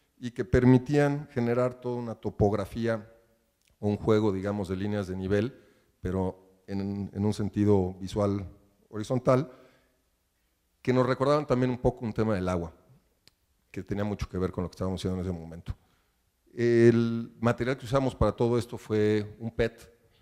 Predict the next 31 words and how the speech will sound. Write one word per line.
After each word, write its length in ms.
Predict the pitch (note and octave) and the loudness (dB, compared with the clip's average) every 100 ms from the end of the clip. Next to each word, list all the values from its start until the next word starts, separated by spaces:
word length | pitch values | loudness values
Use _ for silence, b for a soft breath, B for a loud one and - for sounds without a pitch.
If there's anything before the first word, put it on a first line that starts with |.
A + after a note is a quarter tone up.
| _ | _
reciclado 800 | - G2+ G2 - A#2 A2+ G#2+ B2+ - _ - | -10 -10 -8 -4 2 2 2 -2 -12 _ -10
para 120 | G2 | -8
hacer 160 | F2 G#2 | -4 -4
las 160 | G2+ | -4
impresiones, 640 | G2 F#2 F2+ G#2+ G2+ D3 - b b b b b _ _ | -6 -8 -2 -2 -2 -6 -14 b b b b b _ _
y 120 | A2 | 0
de 180 | G#2+ A#2 | 2 4
hecho 460 | B2+ - C#3 C3+ - A2+ - | 2 0 -2 -2 -4 -10 -8
imprimimos 680 | G#2+ - A2+ B2+ C#3+ C#3 | -2 0 4 6 8 6
directamente 560 | A#2 A#2+ C3 B2+ A#2 A2+ | 4 2 0 2 2 2
sobre 220 | A2+ G#2 | 0 0
el 80 | G2 | 0
pet. 320 | A#2+ A2+ - | 0 0 -2
Para 160 | G2+ F#2+ | -6 -4
hacerlo 300 | A2+ G#2+ A2 | -2 -2 0
tuvimos 260 | G#2 G#2+ | 0 -2
que 80 | - | -2
hacer, 260 | A2 G2+ - b b b b _ _ | -2 -4 -6 b b b b _ _
eh, 260 | F#2+ F#2+ F2+ | -6 -6 -4
una 160 | A2+ A2+ | 2 6
doble 220 | A2+ A#2 | 6 6
impresión, 480 | A2+ - G2 A#2 A#2 | 4 2 2 -2 -4
digamos, 440 | B2 G#2 C3 - - | -2 -2 -4 -10 -12
dos 160 | G#2+ | -12
caras, 440 | - A2 G#2 B2 - | -10 -10 -8 -10 -14
invirtiéndolas 560 | F#2 - G2+ G#2 A#2 | -16 -6 -2 0 -2
para 160 | - G2+ | -4 -6
que 80 | - | -6
pareciera 360 | F#2 F#2 G#2 | -8 -6 -6
que 120 | G2 F#2+ | -6 -6
tiene 340 | G2+ G2+ F#2+ | -6 -6 -8